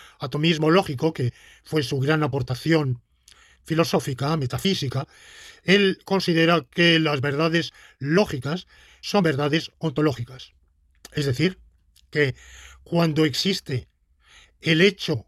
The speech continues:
de que A y B, existe también el hecho de que A.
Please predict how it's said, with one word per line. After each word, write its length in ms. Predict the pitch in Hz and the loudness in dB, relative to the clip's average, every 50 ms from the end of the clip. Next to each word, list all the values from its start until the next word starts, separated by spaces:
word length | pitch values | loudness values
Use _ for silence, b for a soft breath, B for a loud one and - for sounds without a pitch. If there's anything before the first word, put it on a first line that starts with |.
| _ | _
de 220 | - 131 151 151 135 | -8 -6 -6 -4 -4
que 180 | - 147 139 - - | -4 -6 -6 -4 0
A 260 | 175 185 180 - - | 2 2 2 2 -2
y 160 | - 170 180 | -2 -2 0
B, 360 | 160 175 175 165 156 185 - - _ _ _ _ _ B B B B B B | 2 2 2 2 2 0 -4 -10 _ _ _ _ _ B B B B B B
existe 560 | - 143 135 - - 156 156 151 - - 175 | -12 -10 -6 -4 -4 -2 -2 -2 -2 -2 0
también 380 | - 175 170 151 151 160 175 170 | 0 0 0 2 2 2 2 2
el 120 | 156 139 | 0 0
hecho 240 | 147 139 - 190 175 | -2 -2 -2 -4 -2
de 140 | 151 156 135 | -2 -2 -2
que 180 | - 165 165 - | -2 -4 -6 -4
A. 260 | - 180 196 135 - | 0 0 0 0 0